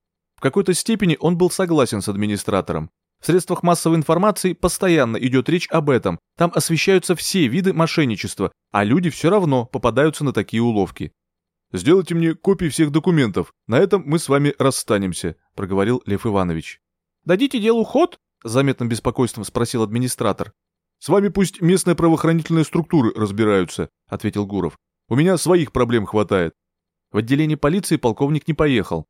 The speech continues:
Официальный запрос на предоставление доступа к материалам дела по заявлению Смолькиных он мог запросить из Москвы, а тратить время на бесполезные беседы ему не хотелось. К третьей подруге Ольги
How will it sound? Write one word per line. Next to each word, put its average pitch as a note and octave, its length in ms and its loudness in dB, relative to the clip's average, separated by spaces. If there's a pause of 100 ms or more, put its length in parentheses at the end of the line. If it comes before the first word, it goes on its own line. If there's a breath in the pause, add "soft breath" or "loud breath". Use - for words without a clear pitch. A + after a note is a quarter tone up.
(240)
Официальный D#3+ 540 0
запрос C#3 440 0
на C#3 80 0
предоставление C3 600 0
доступа B2 400 -2
к - 60 -10
материалам B2 500 2
дела B2+ 260 2
по - 220 -2
заявлению B2 460 2
Смолькиных E3 580 0 (180)
он G3 160 2
мог F#3+ 180 2
запросить D#3+ 440 -2
из D#3 140 -4
Москвы, A#2+ 480 -2 (180)
а A#2 100 -2
тратить C3+ 340 0
время C3+ 260 2
на B2+ 120 0
бесполезные A#2+ 600 0
беседы E3 460 0 (160)
ему B2 240 0
не D#3+ 100 2
хотелось. F#2+ 600 -2 (580)
К - 60 -20
третьей D3 380 0
подруге C3 560 0
Ольги E3 420 0